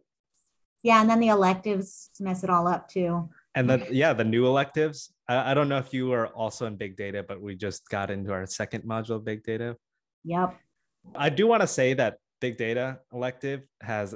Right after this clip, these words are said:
Speaker 2: genuinely surprised me in how much I've enjoyed it so far. I don't know how you two feel about that.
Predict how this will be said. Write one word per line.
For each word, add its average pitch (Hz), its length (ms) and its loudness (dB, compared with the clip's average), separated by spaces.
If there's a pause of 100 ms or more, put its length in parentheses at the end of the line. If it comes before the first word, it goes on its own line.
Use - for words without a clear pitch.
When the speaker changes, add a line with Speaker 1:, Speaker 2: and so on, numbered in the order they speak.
Speaker 2:
genuinely 110 480 -6
surprised 98 480 -6
me 110 100 -4
in 98 80 -6
how 95 140 -8
much 95 240 -10
I've 95 120 -6
enjoyed 92 260 -8
it 92 100 -14
so 107 140 -6
far. 131 320 -6
I 107 80 -4
don't 101 140 0
know 98 360 -4 (280)
how 101 400 -4 (360)
you 117 120 -10
two 123 180 -6
feel 120 220 -2
about 120 240 -6
that. 127 260 -8